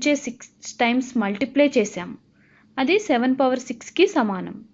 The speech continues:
సాధారణంగా దీనిని మల్టిప్లై చేయాలో, ఎలా చేయాలో దానిని ఆధారమని ఇన్నిసార్లు మల్టిప్లై చేస్తున్నామో దానిని ఘాతాంకమని అంటాము.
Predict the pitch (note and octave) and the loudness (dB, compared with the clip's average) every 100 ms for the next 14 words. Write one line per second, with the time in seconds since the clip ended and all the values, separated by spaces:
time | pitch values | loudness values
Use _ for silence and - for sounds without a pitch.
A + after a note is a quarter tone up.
0 | _ _ _ - A3+ A#3 C#4+ D#4 D#4+ D#4 | _ _ _ -6 0 4 4 4 6 6
1 | D#4+ D4 C#4 C4 F4 G#4+ B3 A3+ D4 C#4+ | 4 6 6 6 4 2 0 0 -2 0
2 | D#4+ D4+ D4 C4+ C4 C4 C4 - _ _ | -2 0 2 4 4 2 0 -4 _ _
3 | _ _ _ _ _ _ A#3+ A#3+ C4+ C#4 | _ _ _ _ _ _ -2 0 2 4
4 | C4 C#4 C4+ A3+ A#3 B3 C4 G#4+ - - | 4 2 0 0 0 2 2 2 -4 -20
5 | _ G#3+ A3+ C#4 C#4+ C#4+ C#4+ F#4+ D5+ - | _ -4 0 4 4 6 4 2 -2 -14
6 | _ _ _ _ - C4 C#4+ D#4 E4 D#4 | _ _ _ _ 0 4 4 4 4 4
7 | D#4+ C#4 B3 C4+ C#4 D4 C#4+ C4 B3 - | 4 4 2 -2 0 2 2 2 0 -2
8 | B3 A#3+ A3+ A3+ A3 - A3+ A#3 A#3 A#3 | -2 2 2 0 -2 -4 -2 0 2 2
9 | C4+ - - - G#3 G#3 G#3+ C4+ C4+ C4+ | -2 -10 -20 -4 0 0 4 4 6 6
10 | C#4+ B4 B4 A#3 G#3 F#3 | 6 4 2 2 0 -4